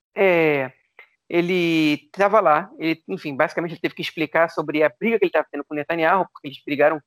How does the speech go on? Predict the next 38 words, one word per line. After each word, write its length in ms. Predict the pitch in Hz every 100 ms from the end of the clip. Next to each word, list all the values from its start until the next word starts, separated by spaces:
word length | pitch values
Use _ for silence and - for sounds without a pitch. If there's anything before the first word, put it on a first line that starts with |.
| -
ele, 120 | 131 -
ele 100 | 135
tava 220 | 147 135
defendendo 400 | 147 151 139 139
a 40 |
abertura 420 | 131 143 139 147 131
do 80 |
com-, 200 | - 185
do, 240 | 139 139 143
de 140 | - 165
negócios, 580 | - 180 196 175 - _ _ -
e 40 |
o 40 |
Netanyahu 380 | 156 147 139 143
queria 220 | - 143
o 40 | 147
fechamento 420 | 156 - 147 151
total, 480 | 196 - 165 196 - _ _
e 60 | 196
depois 260 | 202 226
ele 80 | 226
teve 120 | 233
que 40 | -
começar 260 | 220 196
a 20 | 220
responder 300 | - 202 202
as 80 |
perguntas 540 | - 196 160 196 214 -
sobre 500 | 202 185 190 175 156
a 80 | - _
crise 340 | 208 208 202
total 340 | - 185 165 175
no 80 | 180
Ministério 360 | 170 - 170
da, 220 | 180 170
das 140 | 143 165
Finanças, 460 | 220 165 139 - -
né? 140 | 160